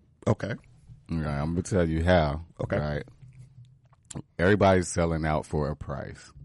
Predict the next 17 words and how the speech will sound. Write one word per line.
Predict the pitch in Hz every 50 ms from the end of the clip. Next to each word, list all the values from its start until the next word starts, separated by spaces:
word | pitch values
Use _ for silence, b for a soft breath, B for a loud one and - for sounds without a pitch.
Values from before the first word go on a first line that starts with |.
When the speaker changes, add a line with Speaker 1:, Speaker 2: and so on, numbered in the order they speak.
| - - b b b b b b b b b b b _ _ -
Speaker 2:
And | 73 80 78 78
a | 78
lot | 80 85 87 95
of | 101 85 71
our | 85 80 78
prices | - - 85 82 80 - - 78 71
are | 78 76 73 73 73 73 78 78 -
very | - 87 80 80 78 76 76 76
minimum. | 76 76 78 78 76 73 71 73 76 78 80 85 85 - - - - -
Speaker 1:
Mm. | 117 131 135 131 117 107 95 87
Speaker 2:
And | 82 78 76 76 76 80 87 - -
monetarily, | - - 82 85 85 90 95 90 - - 110 104 104 104 107 104 107 107 107 104
Speaker 1:
Mm-hmm. | - - - - 87
Speaker 2:
influential, | 92 98 101 98 107 110 104 107 110 107 110 107 - - 110 107 110 110 113 -
Speaker 1:
Mm-hmm. | - 120 123 135 131 135 - - - -
Speaker 2:
political, | - - 82 80 92 95 92 98 95 - 107 98 92 90
whatever. | 85 90 92 92 98 98 92 82 78 82 85